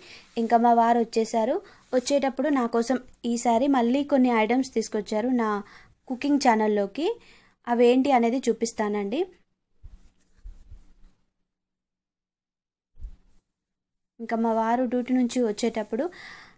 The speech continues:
ఇంకా రెస్ట్ తీసుకుంటారు వచ్చిన తర్వాత,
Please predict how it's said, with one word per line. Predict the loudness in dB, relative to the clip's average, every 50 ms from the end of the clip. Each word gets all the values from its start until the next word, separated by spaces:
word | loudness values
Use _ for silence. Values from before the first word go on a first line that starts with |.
| _ _ _ _ -10
ఇంకా | -6 -2 0 0 2 2 2
రెస్ట్ | 2 0 0 -2 -2 -2
తీసుకుంటారు | 0 0 -2 -2 -2 -6 -4 -4 -2 -2 -2 -2 -2 -4 -6 -8 _ _ _ -6
వచ్చిన | -6 -6 -2 0 0 0
తర్వాత, | 2 2 0 -2 -2 -6 -6 -6